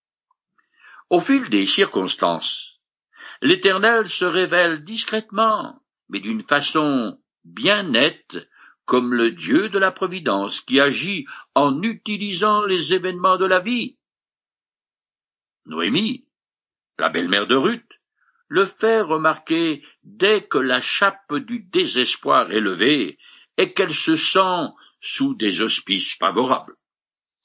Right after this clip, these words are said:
L'auteur montre clairement que l'Éternel agit au travers de Boz, celui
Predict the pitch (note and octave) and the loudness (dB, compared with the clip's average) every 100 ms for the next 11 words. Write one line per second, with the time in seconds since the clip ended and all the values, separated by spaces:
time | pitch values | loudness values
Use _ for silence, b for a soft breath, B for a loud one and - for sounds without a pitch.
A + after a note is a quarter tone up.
0 | _ C2+ C#2 - A2 C#3 C#3 G2+ F2+ - | _ -12 -12 -2 2 4 2 -2 -8 -6
1 | G2+ G#2+ B2+ F3+ G#3+ - G2 A#2+ D#3 F3 | -4 0 4 4 4 0 -2 2 2 2
2 | G3 F3+ D#3 G#3+ G3+ F#3 F#3 G3 G#3 F3+ | 2 2 2 -2 -2 0 2 2 2 2
3 | F#3 G3+ A#3 D#3+ F2+ - _ _ _ b | 2 2 2 0 -4 -16 _ _ _ b
4 | b b - - D3 D3 F#3 F3+ D#3+ A2 | b b -14 -2 0 0 0 0 -2 -4